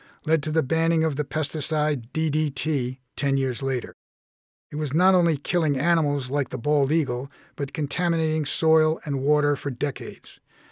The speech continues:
Conservation efforts have increased the bald eagle population from just four hundred and seventeen nesting pairs in nineteen sixty-three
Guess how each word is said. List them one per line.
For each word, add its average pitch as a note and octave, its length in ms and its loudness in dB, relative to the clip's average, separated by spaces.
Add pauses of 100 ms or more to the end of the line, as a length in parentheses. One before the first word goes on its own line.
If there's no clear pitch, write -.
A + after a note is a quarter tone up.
(340)
Conservation D#3+ 720 2
efforts D#3 420 -2
have C#3+ 160 -2
increased E3+ 480 2
the D3 60 -2
bald D3 320 2
eagle C#3+ 220 2
population C3 840 -4 (460)
from C#3 200 -2
just E3 220 0
four D#3+ 220 0
hundred D3+ 240 2
and C3+ 100 2
seventeen D#3 640 2
nesting D3 400 0
pairs D3 400 0
in C3 120 -4
nineteen C#3+ 400 -2
sixty-three C#3+ 760 -4